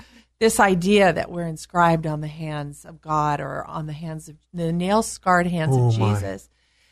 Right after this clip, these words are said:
Speaker 1: Um, and what a comfort that is. And, um, so anyway, it ended up that we recorded this song, and Mac Powell from Third Day sang on it, and Jamie O'Neill sang on it. And it, it means so much to me because,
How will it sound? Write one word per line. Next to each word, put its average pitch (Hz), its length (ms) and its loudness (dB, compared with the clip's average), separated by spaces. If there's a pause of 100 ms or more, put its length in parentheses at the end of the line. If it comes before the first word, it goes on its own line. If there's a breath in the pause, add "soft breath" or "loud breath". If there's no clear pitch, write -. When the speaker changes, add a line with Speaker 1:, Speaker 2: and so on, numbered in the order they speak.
(140)
Speaker 1:
Um, 196 400 2
and 196 320 -4
what 208 160 4
a 220 60 2
comfort 220 600 -4
that 170 200 4
is. 165 380 -4
And, 170 480 -4
um, 160 340 -8 (360)
so 247 120 2
anyway, 233 600 4
it 196 120 0
ended 214 320 4
up 185 300 4
that 180 200 2
we 185 360 -2 (120)
recorded 185 480 2
this 175 140 0
song, 160 440 4
and 160 120 -2
Mac 165 240 0
Powell 180 220 2
from 170 240 -8
Third 165 260 -2
Day 165 220 -6
sang 160 340 -4
on 151 220 -2
it, 156 260 -4
and 165 140 -12
Jamie 170 320 -4
O'Neill 160 420 -6
sang 165 260 -10
on 151 200 -6
it. 156 180 -12
And 160 160 -8
it, 156 160 -8 (400)
it 190 100 -12
means 220 380 4
so - 260 2
much 220 260 2
to 220 100 -2
me 185 200 0
because, 165 460 -2